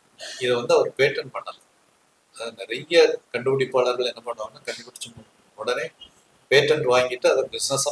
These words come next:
மாத்திடுவாங்க. அதனுடைய வருமானம் தனக்கு வர மாதிரி பார்த்துக்குவாங்க. But இந்த உலக புகழ்பெற்ற கண்டுபிடிப்பை உருவாக்கிய வில்ஹம் ரோஜன் என்ன பண்ணாருன்னா, இது மக்களுக்கான கண்டுபிடிப்பா இருக்கட்டும், யார் வேணாலும் எப்போ வேணாலும் யூஸ் பண்ணிக்கலாம். எக்ஸ்ரே பிரபலமானது,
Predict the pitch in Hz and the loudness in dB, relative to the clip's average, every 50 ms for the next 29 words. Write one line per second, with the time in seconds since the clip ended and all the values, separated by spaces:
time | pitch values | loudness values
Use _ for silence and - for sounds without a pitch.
0 | - 120 120 120 120 120 - 117 113 - - - - - - _ - - 110 - | -4 -4 -6 -4 -4 -8 -8 -8 -10 -8 -6 -8 -8 -8 -10 _ -12 -12 -10 -6
1 | 107 117 135 139 147 143 131 - - - 120 117 117 - - 110 107 - _ 113 | -6 -8 -4 2 2 2 2 0 -6 -8 -10 -10 -10 -8 -8 -8 -8 -8 _ -16
2 | 113 107 - _ 98 92 - _ _ 90 - _ _ _ _ _ _ _ _ _ | -18 -18 -12 _ -12 -12 -12 _ _ -20 -20 _ _ _ _ _ _ _ _ _
3 | _ _ _ 123 113 - 120 110 110 117 110 104 113 120 143 143 156 160 160 - | _ _ _ -16 -14 -12 -12 -12 -8 -8 -6 -6 -2 0 2 4 4 4 2 2
4 | 147 151 156 151 156 156 156 - 156 - 135 123 - 131 123 127 123 120 - - | 0 0 0 2 2 0 2 0 -6 -6 -6 -10 -10 -8 -8 -8 -10 -12 -16 -18
5 | 117 110 110 113 110 117 117 120 117 117 - - 113 101 92 - _ 107 113 123 | -18 -18 -18 _ _ -4 -2 -2 -2 -2 -6 -10 -10 -10 -10 -12 _ -12 -12 -12
6 | 127 123 - 110 110 - - 120 120 120 107 - 107 104 107 101 101 98 - _ | -12 -12 -12 -12 -12 -8 -6 -6 -6 -6 -10 -14 -14 -20 -16 -14 -14 -14 -10 _
7 | 131 127 104 - _ _ _ - - - _ _ _ _ _ 120 120 143 139 135 | -8 -8 -8 -10 _ _ _ -20 -20 -20 _ _ _ _ _ -4 -2 -2 -2 -2
8 | 113 117 - 151 139 - - 135 135 131 127 - 117 117 110 110 - - _ 107 | -6 0 2 2 2 2 0 -4 -6 -4 -6 -6 -8 -8 -10 -14 -16 -10 _ -8
9 | 98 - _ - - _ - _ 92 95 107 120 127 127 120 117 120 120 139 139 | -8 -8 _ -20 -20 _ -20 _ -4 -2 0 0 0 0 -2 -2 -4 -6 -6 -8
10 | - - 117 113 113 - 110 107 104 98 - - - - - - - _ _ - | -14 -16 -20 -20 -18 -18 -18 -18 -18 -16 -16 -16 -16 -16 -20 -20 -20 _ _ -20
11 | - - _ _ _ _ - _ _ _ _ 101 - - - 127 139 135 135 131 | -20 -20 _ _ _ _ -20 _ _ _ _ -12 -10 -4 4 6 8 8 8 6
12 | - 120 120 131 127 127 127 131 127 127 127 127 | 2 0 0 0 0 -2 -2 -2 -4 -4 -6 -10